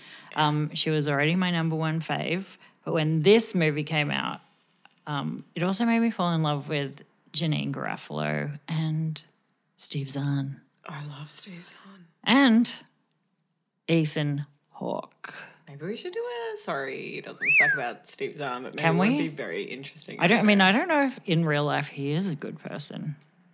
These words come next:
Speaker 2: That's very true.
Speaker 1: <laughs> We don't know.
Speaker 2: We have no idea.
Speaker 1: All I know is I just love him every time he's in a movie.
Speaker 2: Mm.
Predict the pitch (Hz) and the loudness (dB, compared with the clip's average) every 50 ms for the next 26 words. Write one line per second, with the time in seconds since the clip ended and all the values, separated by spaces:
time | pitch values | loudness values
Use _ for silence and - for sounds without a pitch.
0 | - 147 143 147 151 147 147 - - 165 165 156 143 131 - - - 107 87 - | -14 -4 -2 -2 -2 0 -2 -2 0 0 2 2 0 -2 -4 -8 -8 -2 2 4
1 | 156 - - - - 831 - - 762 698 - - - 240 262 - - 190 190 190 | 6 6 6 6 6 6 6 4 4 2 0 -2 0 0 0 2 4 4 4 4
2 | 262 294 339 320 247 180 170 170 208 294 330 320 277 202 185 185 185 185 - 208 | 4 4 4 2 2 2 4 6 8 8 8 8 6 6 6 6 6 8 8 8
3 | 202 196 202 190 185 165 160 151 117 - - - - - - 165 175 196 202 220 | 8 6 4 2 2 0 -2 -6 -6 -6 -8 -10 -10 -10 -4 0 2 4 6 6
4 | 220 220 220 214 220 214 196 175 180 156 151 147 156 151 - 156 156 147 151 143 | 6 6 6 6 6 4 4 4 4 2 2 2 0 -2 -2 -2 0 0 0 0
5 | 143 165 147 139 135 139 120 131 127 139 139 139 143 143 135 139 135 135 139 135 | -2 -4 -4 -2 -2 -4 -4 -4 -4 -6 -6 -4 -2 -2 -2 -2 -4 -6 -6 -6
6 | 131 131 131 131 139 139 - - 50 - 165 165 151 147 147 143 147 | -6 -4 -4 -4 -4 -6 -6 -6 -6 -6 -2 -2 -2 -2 -4 -6 -8